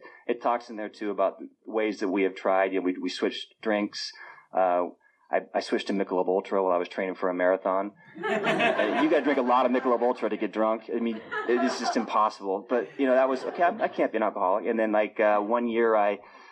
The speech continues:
uh, for a New Year's resolution, "I'm not gonna drink for a month." I thought I was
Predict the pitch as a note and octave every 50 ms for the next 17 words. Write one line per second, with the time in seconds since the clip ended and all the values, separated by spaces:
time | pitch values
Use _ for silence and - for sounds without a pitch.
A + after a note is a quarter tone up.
0 | - - - _ _ - A2 A2+ - - A#2 G#2+ G#2 A2+ A2 A2 G2+ A2 G#2 F#2+
1 | G#2 G#2+ G#2+ G2+ - A#2+ A2 G#2+ G#2 G#2+ - - A2 A#2 - - B2+ B2 D3 D3+
2 | C#3 B2+ - G#2+ F#2 F2+ F2 F2 F2+ - - - F#2 F#2 - G2 F#2 F#2 F#2 F2+
3 | F2 F2+ F2+ - - -